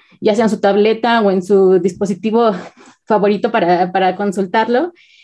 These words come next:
Y, eh, un plus que, que le agregamos a, a nuestros archivos digitales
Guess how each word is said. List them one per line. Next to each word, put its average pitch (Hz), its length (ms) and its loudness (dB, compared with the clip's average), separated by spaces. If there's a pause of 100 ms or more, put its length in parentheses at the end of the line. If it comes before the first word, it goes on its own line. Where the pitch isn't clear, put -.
(260)
Y, 269 360 2
eh, 220 340 4
un 262 160 -2
plus 269 260 0
que, 220 280 -2
que 208 80 -4
le 196 80 0
agregamos 214 480 -2
a, 202 200 -2
a 196 140 -6
nuestros 185 320 -6
archivos 208 380 -2
digitales 233 680 -2